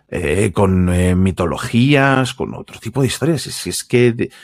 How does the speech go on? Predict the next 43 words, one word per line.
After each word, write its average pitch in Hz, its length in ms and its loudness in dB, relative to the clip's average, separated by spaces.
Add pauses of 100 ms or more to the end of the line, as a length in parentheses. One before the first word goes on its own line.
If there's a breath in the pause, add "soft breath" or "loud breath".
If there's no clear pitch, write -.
(200 loud breath)
es - 160 -4
que 147 80 0
se 113 160 -2
puede 135 300 0
hacer. 147 340 -2
Yo 90 160 -8
creo 127 220 -4
que 135 100 0
los 117 180 2
cambios 131 380 -4
en 120 80 0
la 110 80 -2
segunda 123 400 -2
y - 20 2
la 113 140 2
tercera 120 320 -2
temporada 117 560 -2
estaban 120 400 0
bien, 135 220 -2
pero 113 240 -2
no, 123 340 0 (600 loud breath)
es 82 260 -4
que 104 100 -2
no, 135 120 2
yo 139 160 0
creo 139 140 -4
que 131 100 0
la 113 100 0
gente, 120 500 -4
eh, - 40 -10 (100)
esperaba 107 640 -2
esto, 90 580 -4
eh, 87 440 2
y, 82 200 -4
y - 260 -4
historias 131 640 0
de, 120 220 4 (280 loud breath)
que 101 120 -2
mezclen, 143 600 0
eh, - 220 -6
est-, - 340 -10
estas 80 480 -6
dos, 117 920 -2